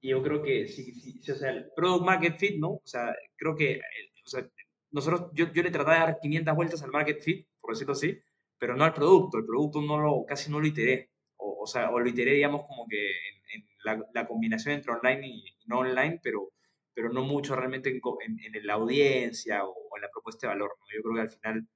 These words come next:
creo que el gran cambio llega cuando, cuando, o sea, en verdad el gran cambio ha sido, creo que más, más inbound que otra cosa, ¿no? Yo, yo, yo he sido, creo que como founder en ese sentido, quizás un poquito testarudo con,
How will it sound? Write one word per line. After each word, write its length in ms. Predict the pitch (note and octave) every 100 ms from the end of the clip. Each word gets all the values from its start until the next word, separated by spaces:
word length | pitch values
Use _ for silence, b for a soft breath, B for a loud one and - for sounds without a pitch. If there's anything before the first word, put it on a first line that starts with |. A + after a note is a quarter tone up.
| _ _ _
creo 200 | D3 D3
que 60 | C3+
el 60 |
gran 240 | C3 C#3+ D3
cambio 640 | D3 C#3+ C#3 C#3+ C#3+ B2 A2 F#2+ _ _ _
llega 560 | - C#3+ C3+ C3 C3 C3
cuando, 300 | B2 A#2 G#2+ G2+ G2 F#2+ _ -
cuando, 260 | G2+ -
o 80 | _
sea, 160 | - B2+
en 180 | B2
verdad 180 | C3 F3+
el 40 | F3
gran 160 | E3+
cambio 240 | E3+ F3 D#3+
ha 20 |
sido, 240 | D#3 D3
creo 200 | D3 B2+
que 80 | -
más, 240 | - G#2+ -
más 180 | A2+ A2+
inbound 280 | A2+ G#2 -
que 80 | G#2+
otra 140 | G2+
cosa, 260 | G#2+ G2+ _
¿no? 100 | _ -
Yo, 80 | G#2+ -
yo, 220 | B2 B2
yo 120 | - D3+
he 20 |
sido, 200 | D#3 D#3
creo 140 | D#3
que 160 | C#3 A#2+
como 160 | A2+ A2+
founder 320 | C#3+ D3+ C#3
en 100 | B2+
ese 100 | C3
sentido, 480 | B2+ A#2 C3 C3 - _ _ _ -
quizás 220 | B2+ C3
un 80 | D3+
poquito 240 | D3+ D3+
testarudo 580 | D3 - A#2+ C3 B2+ B2+
con, 200 | B2